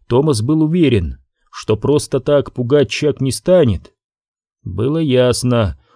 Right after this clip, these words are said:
он упускает что-то очевидное. От этой мысли стало не по себе,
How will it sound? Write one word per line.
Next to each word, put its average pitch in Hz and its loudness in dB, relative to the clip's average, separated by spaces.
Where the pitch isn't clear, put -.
он 143 0
упускает 165 -2
что-то 160 -4
очевидное. 117 -2
От 107 -4
этой 117 2
мысли 135 -2
стало 131 0
не 110 0
по 120 0
себе, 135 0